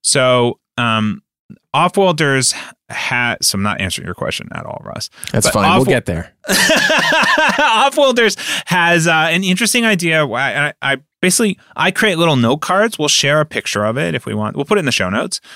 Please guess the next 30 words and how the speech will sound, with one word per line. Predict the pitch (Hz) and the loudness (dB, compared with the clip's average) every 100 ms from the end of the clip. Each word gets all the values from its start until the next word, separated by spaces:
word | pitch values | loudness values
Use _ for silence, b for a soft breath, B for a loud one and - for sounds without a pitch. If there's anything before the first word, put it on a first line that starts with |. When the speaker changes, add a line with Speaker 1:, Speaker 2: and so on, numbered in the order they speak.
| B | B
Speaker 2:
Yeah. | 220 - _ - | -2 -2 _ -4
Speaker 1:
Um, | 123 117 113 - _ - | -2 0 -4 -10 _ -4
I | 123 | -4
s-, | 123 | -2
just | - 131 | -2 0
sent | 139 | 0
it | 123 | 0
to | 104 | 0
Russ. | 104 110 | 0 0
He | 127 | -2
has | 107 107 | -2 -2
it | |
now. | 98 95 135 | -4 -4 -2
So | - 156 - B B B B _ _ | 2 2 0 B B B B _ _
the | - 180 190 | -12 -6 -2
interesting | 233 311 370 277 | 0 2 2 2
mechanism | 185 190 196 165 160 | 2 2 0 2 0
in | 151 | 2
Offworlders | 156 226 180 135 131 127 | 2 2 2 2 2 0
that | 127 | -2
was | 139 | -2
fun | - 208 208 170 | 0 2 2 2
that | 143 | 2
I, | 135 - | 0 0
you'll | 147 147 | 0 0
hear | 147 196 196 | 0 2 2
me | 196 | 4
in | 156 | 4
the | 147 | 2
episode | 180 - 113 104 | 2 2 2 0